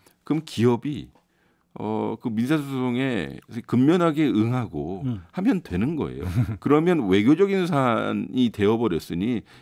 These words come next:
Speaker 1: 양측 정부가 중간선에 만나서 타협하면 되는 건데,
Speaker 2: 음.
Speaker 1: 어, 일본 정부는 일본 기업들에게 이 사법 처리에 관련해서는 절대 응하지도 못하게 하고
Speaker 2: 음흠.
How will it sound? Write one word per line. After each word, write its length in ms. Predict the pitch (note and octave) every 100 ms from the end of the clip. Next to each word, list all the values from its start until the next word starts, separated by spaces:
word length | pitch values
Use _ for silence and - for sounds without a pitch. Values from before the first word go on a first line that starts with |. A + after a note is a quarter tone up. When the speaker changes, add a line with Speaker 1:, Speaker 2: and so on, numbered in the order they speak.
| -
Speaker 1:
양측 380 | G#2+ C3+ F#3 E3+
정부가 520 | A#2+ G2+ F#2 C3 A#2+ -
중간선에 500 | G#2+ C3+ D#3 D#3+ D3
만나서 300 | F2+ G#2+ -
타협하면 520 | - A3+ D#4+ - A3+
되는 240 | A#2+ D#2+ D2
건데, 280 | A#2+ A#2 E3+
Speaker 2:
음. 560 | C#3+ A#2+ A2+ G#2+ G2+ - _ _ _ _ -
Speaker 1:
어, 420 | G#2+ G#2 - - - -
일본 360 | D#3 F3+ G3+ G3
정부는 600 | G3 A2+ B2+ C#3+ C3 A2 _ _ _ _ -
일본 360 | D3 D#3 D#3+ C#3
기업들에게 1040 | A2 G2+ - _ F#2+ E2+ C#2 G2+ E2 C#2 - _ _ _ -
이 280 | - F2+ -
사법 480 | - F#3 F3+ G3+ - _ -
처리에 640 | E3+ E3 D3+ D3 D3+ C#3+
관련해서는 680 | - F#2+ G#2 A2 G2 G#2 A#2
절대 280 | G#2+ G#2 A#2
응하지도 460 | F#2 G2+ G#2 G#2 D#2+
못하게 380 | - - A1+
하고 160 | - - C3
Speaker 2:
음흠. 260 | A2+ G2+